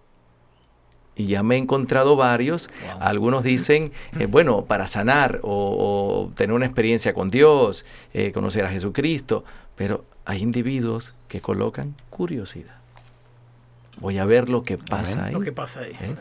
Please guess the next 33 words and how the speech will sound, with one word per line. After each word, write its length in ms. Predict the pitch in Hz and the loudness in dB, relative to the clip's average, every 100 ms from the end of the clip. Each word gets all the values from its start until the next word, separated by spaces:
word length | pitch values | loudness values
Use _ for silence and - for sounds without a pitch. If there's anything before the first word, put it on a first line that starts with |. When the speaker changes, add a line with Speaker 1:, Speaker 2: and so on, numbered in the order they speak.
| - - - - | -16 -20 -20 -8
Speaker 1:
Y 80 | 98 | 0
Speaker 3:
Mira, 280 | 120 143 - | 4 4 2
mira 240 | 131 120 160 | -2 2 2
lo 80 | 175 | 0
interesante, 840 | 160 160 147 127 139 117 90 90 | -2 0 0 0 0 -2 -4 -2
Speaker 1:
Qué 80 | 90 | 0
Speaker 3:
¿verdad? 140 | 104 | 2
Speaker 1:
bello 220 | 101 98 95 | 0 -2 -4
es 100 | 95 | -2
esto. 40 | |
Speaker 3:
Porque 340 | 107 104 120 117 | -2 2 2 2
llevo, 340 | 139 139 - | 2 2 -2
y 100 | 156 | -2
qué 100 | 135 | 0
bueno 240 | 127 165 160 | 2 2 2
que 60 | |
hayas 240 | 160 151 143 | 0 -2 0
des-, 260 | 151 - - | -2 -2 -8
dicho 580 | 127 147 143 160 147 - - - - - - | -4 -4 -2 0 -2 -4 -18 -20 -20 -16 -4
esa 180 | 139 147 | 0 0
introducción, 680 | 131 139 131 123 - 147 127 | 2 2 2 0 0 2 2
¿verdad? 360 | 110 110 127 - - - - | 2 2 0 -4 -18 -20 -2
Porque 540 | 123 113 123 110 117 - - _ _ - | 2 2 2 -2 -2 -6 -20 _ _ -2
cuando 300 | 117 110 110 | 2 4 2
los 120 | 110 | 2
pongo 240 | 135 143 | 0 2
a 20 | 170 | 2
reflexionar 480 | 175 170 170 170 165 | 2 2 2 2 4
en 60 | |
el 160 | 151 131 | 2 2
verbo 520 | 117 143 135 110 104 | 4 4 4 0 -2
de 160 | 98 104 | -2 -2
ver, 360 | 110 113 87 | 2 2 0